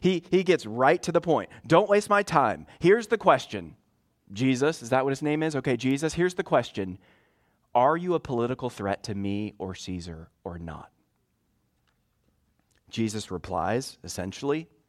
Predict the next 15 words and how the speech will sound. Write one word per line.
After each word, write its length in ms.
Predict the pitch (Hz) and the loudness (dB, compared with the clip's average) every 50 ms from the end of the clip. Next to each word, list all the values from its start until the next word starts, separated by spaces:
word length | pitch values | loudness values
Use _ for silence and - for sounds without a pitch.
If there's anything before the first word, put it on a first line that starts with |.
| _ _ _ _ _ _ _ _ _ _ _ _ _ - | _ _ _ _ _ _ _ _ _ _ _ _ _ -8
"You 160 | 95 101 107 | -6 -6 -4
said 240 | - - 160 165 160 | 0 0 2 2 0
it." 160 | 139 - - _ _ _ _ _ _ _ _ _ _ _ _ _ _ _ _ _ _ _ _ _ _ _ _ _ _ _ - | -2 -4 -10 _ _ _ _ _ _ _ _ _ _ _ _ _ _ _ _ _ _ _ _ _ _ _ _ _ _ _ -6
It's 140 | 135 - - | -6 -6 0
certainly 380 | - 175 190 240 226 226 226 | 2 4 4 4 4 4 4
not 200 | 214 202 196 208 | 6 6 6 6
a 60 | 214 | 6
denial, 760 | 190 170 175 170 185 202 233 202 143 117 107 120 160 180 - _ _ _ _ _ _ _ _ _ _ _ _ _ _ _ _ _ _ _ _ _ _ _ | 4 4 4 6 6 6 6 6 4 2 2 0 -4 -6 -12 _ _ _ _ _ _ _ _ _ _ _ _ _ _ _ _ _ _ _ _ _ _ _
but 100 | - 156 | 2 4
it's 100 | 170 165 | 4 6
also 240 | - 247 269 - 262 | 4 4 4 4 2
not 200 | 233 220 208 202 | 4 4 6 6
a 60 | 180 | 4
full-throated 1080 | 156 - - - 202 196 202 202 - - - - 165 151 165 175 185 190 185 180 170 156 - - - | 2 0 -2 2 2 4 4 2 0 -6 -12 -10 -4 0 2 4 4 4 4 4 2 2 0 0 0
affirmation. 960 | 139 151 156 - - 147 131 127 123 123 127 135 131 - - 85 73 - - | 0 0 -2 -2 -2 -2 0 0 0 0 0 -2 -4 -6 -10 -14 -14 -16 -18